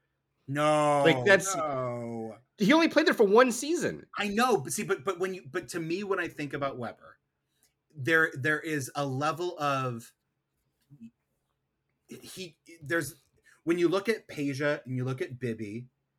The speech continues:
Speaker 1: and you look at Mike Williams, or not, not Mike Williams.
Speaker 2: Jason Williams.
Speaker 1: Jason
Speaker 2: Jason
Speaker 1: Williams.
Speaker 2: Williams.
Speaker 1: <laughs> Who am I thinking of?
Speaker 2: I was like, "The Chargers wide receiver?"
Speaker 1: <laughs> When you think about Jason Williams,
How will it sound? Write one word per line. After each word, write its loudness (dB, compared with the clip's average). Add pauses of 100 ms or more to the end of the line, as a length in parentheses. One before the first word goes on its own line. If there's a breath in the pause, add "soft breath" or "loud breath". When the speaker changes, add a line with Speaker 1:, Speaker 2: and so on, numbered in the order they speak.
(280)
Speaker 1:
and -2
you 4
look -2
at -2
Mike -2
Williams, -8 (1300)
or 2 (100)
not, -4
not -2
Mike -6
Williams. -12
Speaker 2:
Jason 2
Williams. 0
Speaker 1:
Jason -2
Speaker 2:
Jason -2
Speaker 1:
Williams. -8
Speaker 2:
Williams. -20 (600 soft breath)
Speaker 1:
<laughs> -20
Who -10
am -8
I -6 (100)
thinking -14
of? -18 (100)
Speaker 2:
I -4
was 2
like, 10
"The 4
Chargers 4
wide 6
receiver?" -4 (140)
Speaker 1:
<laughs> -20
When -6
you -2
think -2
about -2
Jason -4
Williams, -2